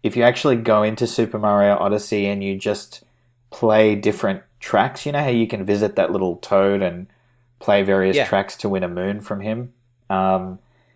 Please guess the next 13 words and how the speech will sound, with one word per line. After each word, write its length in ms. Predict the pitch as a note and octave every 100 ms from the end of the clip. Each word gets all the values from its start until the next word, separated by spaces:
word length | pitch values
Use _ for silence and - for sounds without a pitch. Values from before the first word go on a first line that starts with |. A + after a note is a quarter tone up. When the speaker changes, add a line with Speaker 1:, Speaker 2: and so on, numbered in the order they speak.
| _ _ -
Speaker 1:
there 160 | A#2 B2
are 140 | B2+
some 320 | - A#2+ A2+
just 340 | C3 B2+ - A#2+
insane 1000 | A#2 A2 - - - B2 B2 B2 A#2
tracks 420 | G#2 A2+ G#2 - A2+
in 120 | G2+
there, 240 | F#2 F#2
and 140 | G#2 G#2
there 140 | G#2+
are 60 | G#2
some 240 | - G2+
really 1000 | G2+ G#2 A2 A#2+ C3 B2+ A2+ G#2 G2+